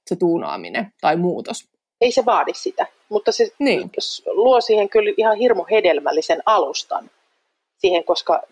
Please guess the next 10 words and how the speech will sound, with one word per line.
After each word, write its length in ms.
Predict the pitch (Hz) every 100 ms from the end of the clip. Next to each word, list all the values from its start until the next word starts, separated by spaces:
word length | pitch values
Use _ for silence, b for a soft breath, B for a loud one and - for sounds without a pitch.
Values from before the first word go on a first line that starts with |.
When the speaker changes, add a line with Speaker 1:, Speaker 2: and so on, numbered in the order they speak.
| -
Speaker 2:
yleensä 340 | - 208 196 196
ne 80 | 196
muutokset, 480 | 220 226 180 185 -
niinku, 340 | 180 - - - _ _ _ _
silloin 260 | 202 196
jos 180 | 175 -
on 120 | 180 -
isoja 320 | 208 180 151
muutoksia, 580 | 156 160 - - - - -
niin 260 | - 165